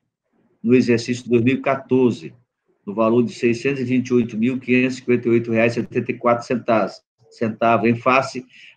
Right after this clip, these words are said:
da ausência dos documentos comprobatórios da realização de procedimentos licitatórios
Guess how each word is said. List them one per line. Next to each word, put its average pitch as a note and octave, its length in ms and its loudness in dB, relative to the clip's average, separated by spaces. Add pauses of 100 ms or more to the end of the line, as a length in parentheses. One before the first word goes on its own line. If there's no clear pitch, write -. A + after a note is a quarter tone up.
da B2 120 2
ausência C3 500 2
dos B2+ 160 -4
documentos C3 560 -2
comprobatórios C3+ 1080 0
da A#2 280 0
realização B2 800 0
de B2+ 120 -8
procedimentos B2 880 -2
licitatórios B2+ 1040 0